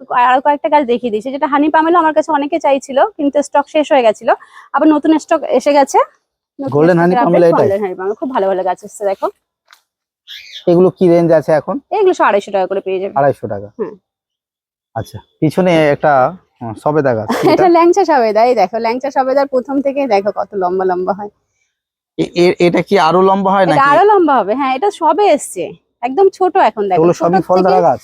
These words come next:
Speaker 1: হ্যাঁ, সবই, এই যে এখানে আছে বেশ কিছু গাছ আছে।
Speaker 2: দেখুন বন্ধুরা, ভিতরে
Speaker 1: হুম,
Speaker 2: প্রচুর
Speaker 1: অনেক
Speaker 2: ফল
Speaker 1: গাছ
Speaker 2: ধরে
Speaker 1: আছে।
Speaker 2: আছে, আর একদম ফল সহ, আহ, মানে
Speaker 1: ফল
Speaker 2: জাত
Speaker 1: সহ,
Speaker 2: নিয়ে
Speaker 1: হ্যাঁ,
Speaker 2: চিন্তা করতে হবে
Speaker 1: মোটামুটি
Speaker 2: না।
Speaker 1: আড়াইশো, সাড়ে তিনশোর মধ্যে ভালো ভালো ঝোপালো গাছ পেয়ে যাবে। বড় বড়
Speaker 2: প্রায়
Speaker 1: বড় গাছ
Speaker 2: গাছে,
Speaker 1: পেয়ে যাবে।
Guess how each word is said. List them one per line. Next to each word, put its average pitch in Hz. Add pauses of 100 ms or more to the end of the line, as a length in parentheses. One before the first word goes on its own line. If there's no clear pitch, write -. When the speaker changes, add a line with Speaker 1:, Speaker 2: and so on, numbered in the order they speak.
(160)
Speaker 1:
হ্যাঁ, 285
সবই, 370
এই 339
যে 302
এখানে 349
আছে 285
বেশ 269
কিছু 262
গাছ 233
আছে। 208
Speaker 2:
দেখুন 139
বন্ধুরা, 143
ভিতরে 139
Speaker 1:
হুম, -
Speaker 2:
প্রচুর -
Speaker 1:
অনেক 359
Speaker 2:
ফল 180
Speaker 1:
গাছ -
Speaker 2:
ধরে 175
Speaker 1:
আছে। 175
Speaker 2:
আছে, 202 (600)
আর 135
একদম 160
ফল 160
সহ, 175
আহ, 135
মানে 131
Speaker 1:
ফল 127
Speaker 2:
জাত 151
Speaker 1:
সহ, 165
Speaker 2:
নিয়ে 156
Speaker 1:
হ্যাঁ, 156
Speaker 2:
চিন্তা 131
করতে 123
হবে 262
Speaker 1:
মোটামুটি 330
Speaker 2:
না। 294
Speaker 1:
আড়াইশো, 269
সাড়ে 254
তিনশোর 254
মধ্যে 254
ভালো 233
ভালো 202
ঝোপালো 190
গাছ 180
পেয়ে 180
যাবে। 185 (600)
বড় 202
বড় 208
Speaker 2:
প্রায় 143
Speaker 1:
বড় 151
গাছ 143
Speaker 2:
গাছে, 139
Speaker 1:
পেয়ে 196
যাবে। 240